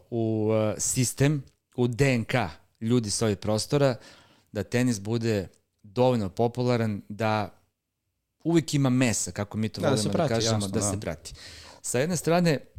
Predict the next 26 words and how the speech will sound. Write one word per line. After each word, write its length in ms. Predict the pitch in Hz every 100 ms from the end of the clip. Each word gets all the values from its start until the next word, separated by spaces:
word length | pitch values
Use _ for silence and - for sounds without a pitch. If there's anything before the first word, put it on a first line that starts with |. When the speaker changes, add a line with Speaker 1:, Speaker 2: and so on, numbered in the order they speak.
| - - _ _ -
Speaker 1:
Novak 420 | 127 147 151 -
je 220 | 123 - - _ _ _ _ _ _ _ _
napravio 500 | 120 131 - 151 127
veliki 340 | 131 151 139 123
problem 540 | 120 131 131 127 80 -
srpskom 380 | - 113 - 95
tenisu. 520 | 87 87 85 - - _ _ _ _ _ _ _ -
Zato 300 | 104 107 127
što 460 | - 131 127 117 - _ _
naš 340 | 117 123 120 123
narod 280 | 120 107
sada, 420 | - 95 98 131 139 - _ _ _ _
kada 240 | - 107 107
vidi 440 | 117 110 101 82 - _ _ _
Hamada 460 | - 110 117 104 98
Međedovića 640 | 98 104 113 113 98 101
da 340 | 95 98 98
Speaker 2:
Mhm. 300 | 120 120 113
Speaker 1:
je 100 | 127
pedeseti, 720 | 98 101 104 110 127 - 120 110
on 100 | 107
je, 60 |
pff, 120 | 92 - - -
pedeseti, 680 | 87 76 - - - - -
brate, 420 | - - - - -
kako, 200 | -